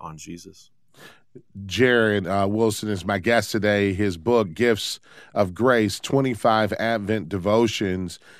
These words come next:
Speaker 2: You know, we keep using this word Advent, and the opening words of your book in the introduction are these. "Advent is about anticipation." For those who are unfamiliar with the term Advent,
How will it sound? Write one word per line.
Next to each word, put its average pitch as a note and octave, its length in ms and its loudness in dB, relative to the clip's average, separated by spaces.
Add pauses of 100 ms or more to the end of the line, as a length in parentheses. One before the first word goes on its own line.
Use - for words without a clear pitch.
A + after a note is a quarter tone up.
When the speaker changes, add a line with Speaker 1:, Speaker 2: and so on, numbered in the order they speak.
(100)
Speaker 2:
You B2+ 100 -2
know, B2+ 140 4
we A#2+ 160 2
keep D3 340 -2
using A#2+ 500 2
this G#2+ 200 -2
word A2 320 0
Advent, G2 800 -2
and G2+ 120 -2
the A2 120 -4
opening A#2 720 0
words G2+ 600 -2
of F#2 200 -6
your F2+ 160 -2
book F#2+ 480 -2
in F2+ 80 -6
the F#2+ 140 -6
introduction F#2+ 760 -4 (340)
are G2 140 4
these. F2+ 640 -2 (220)
"Advent A#2 720 0
is G#2 180 0
about G2+ 500 2
anticipation." F#2+ 1080 -4 (400)
For B2 160 0
those C#3+ 540 4
who A#2 240 0
are G#2+ 320 0
unfamiliar G#2+ 840 -2
with F2+ 260 -6
the G2 100 -4
term G2+ 640 -6
Advent, F2 580 -6